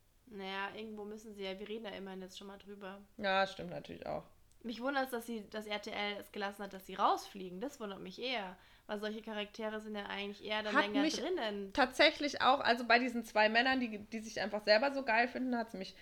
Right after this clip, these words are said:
Speaker 2: nicht so gewundert. Aber bei diesem Rapper, bei diesem Apache-Verschnitt, bei dem hat's mich schon ein bisschen gewundert, weil der hat halt schon, der hat halt schon, äh, Stimmung in die Bude gebracht, so.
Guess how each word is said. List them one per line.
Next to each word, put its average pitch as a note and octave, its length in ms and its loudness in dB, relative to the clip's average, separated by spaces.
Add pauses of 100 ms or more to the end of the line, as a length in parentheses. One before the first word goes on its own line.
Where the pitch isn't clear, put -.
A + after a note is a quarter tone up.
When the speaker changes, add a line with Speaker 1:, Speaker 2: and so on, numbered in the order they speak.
(220)
Speaker 2:
nicht B3+ 220 2
so C4+ 260 4
gewundert. D4 440 4
Aber A3 200 8
bei G#3+ 120 8
diesem F#3+ 320 -2
Rapper, A#3 340 6
bei A3+ 100 0
diesem G#3 220 -2
Apache-Verschnitt, C4+ 1040 -2 (540)
bei G#3 120 10
dem C#4 380 2
hat's C4 240 2
mich - 260 -4
schon C#4 160 2
ein D4 80 -4 (140)
bisschen G4+ 380 0
gewundert, E4+ 400 4
weil C4 220 8 (140)
der A#3 200 8
hat B3+ 160 0
halt A3 160 0
schon, A#3+ 380 0 (1160)
der G#3 80 8
hat A3+ 100 4
halt A3 140 2
schon, A3+ 260 -2
äh, - 180 -6
Stimmung F#3+ 360 4
in E3 100 -6
die D#3+ 80 -8
Bude E3 300 -6
gebracht, C#3 500 -10
so. - 180 -12